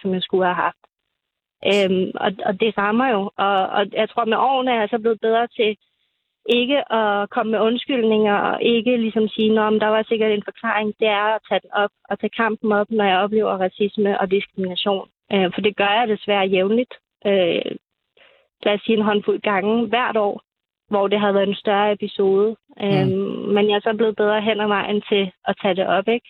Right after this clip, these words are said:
Speaker 2: Ja.
Speaker 1: Øhm, og ligesom for at give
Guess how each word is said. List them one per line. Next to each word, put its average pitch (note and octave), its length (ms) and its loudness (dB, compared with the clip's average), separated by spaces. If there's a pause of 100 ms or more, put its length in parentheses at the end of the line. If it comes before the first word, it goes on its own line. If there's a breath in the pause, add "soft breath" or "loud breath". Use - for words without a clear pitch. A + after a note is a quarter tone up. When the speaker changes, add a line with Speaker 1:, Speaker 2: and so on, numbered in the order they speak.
(120)
Speaker 2:
Ja. G3 220 2
Speaker 1:
Øhm, F3+ 220 -6 (840)
og G3 240 0 (640 soft breath)
ligesom A3+ 280 0
for A#3 80 0
at G3+ 120 -2
give G#3+ 240 -2